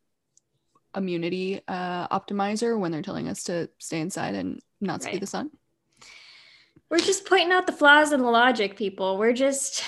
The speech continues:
Speaker 2: we're just, it, it's, it, it was a very interesting time to have already come to these conclusions about health and wellness and then see this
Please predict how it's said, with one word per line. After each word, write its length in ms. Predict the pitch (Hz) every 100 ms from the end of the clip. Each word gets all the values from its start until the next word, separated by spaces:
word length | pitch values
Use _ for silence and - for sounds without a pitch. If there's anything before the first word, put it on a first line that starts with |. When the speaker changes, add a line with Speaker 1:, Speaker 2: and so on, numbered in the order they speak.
| - - -
Speaker 2:
we're 180 | - 240
just, 520 | 226 233 226 - - - -
it, 140 | 226 -
it's, 260 | 226 226 - -
it, 300 | - 165 -
it 140 | 220
was 140 | 220 214
a 40 |
very 300 | 196 226 247
interesting 640 | 254 226 226 240 233 226 226
time 720 | 226 202 196 190 196 196 - -
to 580 | 220 196 185 185 185 190 _ _ _ _ _ _ _ _ _ _ _ -
have 440 | - 208 202 190 - _ _ _ -
already 320 | 226 226 226
come 240 | 226 208
to 80 | 202
these 180 | 196 196
conclusions 560 | 208 196 196 190 196
about 220 | 190 180 220
health 220 | 190 196
and 100 | 196
wellness 320 | 190 190 196
and 100 | 196
then 140 | 190 190
see 240 | - 208
this 320 | 196 196 -